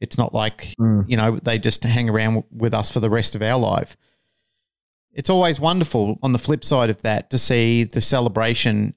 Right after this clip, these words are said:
Speaker 1: and the love, even during the times of loss that people have and the hurt, the terrible and awful deep hurt that people feel during that time. It still is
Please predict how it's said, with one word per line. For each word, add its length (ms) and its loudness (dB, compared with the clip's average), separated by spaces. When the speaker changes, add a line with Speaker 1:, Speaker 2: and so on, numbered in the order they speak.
Speaker 1:
and 200 0
the 60 0
love, 380 -2
even 440 0
during 340 2
the 120 -2
times 380 0
of 100 -2
loss 380 0
that 160 -4
people 260 -2
have 260 0
and 140 2
the 60 4
hurt, 340 0
the 80 -4
terrible 720 0
and 260 0
awful 420 -2
deep 280 -2
hurt 260 -2
that 140 -16
people 300 -4
feel 280 0
during 240 0
that 140 -6
time. 320 -4
It 120 -4
still 260 2
is 380 2